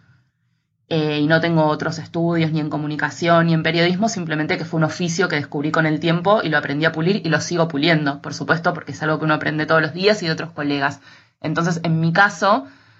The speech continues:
aprendí primero como a confiar mucho en mi intuición y empezar también a validar con la gente que lo que yo tengo para decir sea interesante para, para alguien, porque si, si uno no testea eso,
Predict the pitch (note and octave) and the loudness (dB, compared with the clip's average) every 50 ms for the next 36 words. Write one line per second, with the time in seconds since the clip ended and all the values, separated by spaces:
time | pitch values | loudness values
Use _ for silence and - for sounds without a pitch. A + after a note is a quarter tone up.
0 | _ _ _ _ _ _ - D#3 D#3 D#3+ D#3 D#3 D3+ D#3 D#3+ D#3+ F3 F#3+ G#3 - | _ _ _ _ _ _ 0 0 2 2 -2 -2 -2 0 0 0 0 0 -2 -2
1 | - G3 F#3 F#3 G3 A3 A#3+ A#3+ A3+ G3 E3 D#3+ D#3+ D#3+ D#3 D#3 D#3+ - F#3 F3 | -4 -4 -2 0 0 0 0 0 0 -2 -2 -2 -2 -4 -6 -6 -6 -4 -2 -2
2 | F3 F3+ F#3 F#3 G3 F#3+ - G3 F#3 F#3 F#3 F3 D#3+ D3+ D#3 D#3 D#3 D#3 D#3 D#3 | -2 -2 -2 -4 -4 -4 -4 -4 -4 -4 -4 -6 -6 -6 -6 -6 -8 -8 -8 -8
3 | - D#3 E3 - - G3+ G3 G#3+ A#3+ C4 C4+ F#3+ E3 D#3+ D3+ D#3+ D#3+ - E3+ E3 | -10 -10 -10 -8 -2 2 4 4 4 2 0 -2 -4 -4 -4 -6 -6 -6 -8 -2
4 | E3+ F#3+ F3 E3 E3 F3+ F3+ E3+ D3+ D3 D3 D#3 D#3+ E3 F3 F3 E3+ D#3+ D#3 D#3+ | -2 0 0 2 2 4 4 4 2 0 0 0 0 0 0 -2 -2 -2 -4 -6
5 | E3 - F3+ F3+ G3 G3 G3 G3 G3+ G3 - - _ _ _ _ _ _ - E3 | -6 -6 -4 -4 -2 0 0 0 0 -2 -8 -18 _ _ _ _ _ _ -2 -2
6 | D3+ D3 D3 D3+ - - F3+ E3 G3+ G3 F#3+ F3 E3 D#3+ D#3 D3+ D3+ D3+ D3 - | -2 -2 -2 -4 -4 -4 -4 -4 -2 -2 0 2 2 2 2 2 0 -2 -4 -6
7 | - G3 G#3+ A#3 - - - - - F#3 E3+ F3 F3 E3 D#3 C#3+ D3 C#3 - - | -2 0 0 0 0 -2 -6 -6 -4 -2 -2 -2 -2 -4 -6 -6 -6 -8 -10 -8
8 | - F3+ F3 F3 - - - C#3+ C#3 C3 C3 C#3 - - C#3 C#3 C#3+ E3 F3 E3+ | -6 -4 -4 -4 -4 -4 -4 -6 -6 -6 -6 -10 -10 -6 0 4 6 6 6 4
9 | D#3+ D#3 D3+ D3+ D3 C#3+ C#3+ - - D#3 C#3+ D3 - B2+ - - D3+ C#3 C#3 C#3+ | 2 -2 -4 -4 -6 -6 -8 -10 -12 -14 -14 -12 -14 -16 -14 -12 -10 -10 -10 -12
10 | - - _ _ - - D#3+ D#3 D#3 D#3+ E3 E3 E3 E3+ E3+ F3 E3+ - - F#3+ | -14 -20 _ _ -12 -6 -4 -2 0 2 2 2 2 2 0 -2 -4 -4 -4 0
11 | F3+ F3 F3 F3 F#3 F#3 E3 - F#3+ F3+ F#3 G#3 G3+ | 2 4 4 4 2 0 -2 0 0 2 2 2 0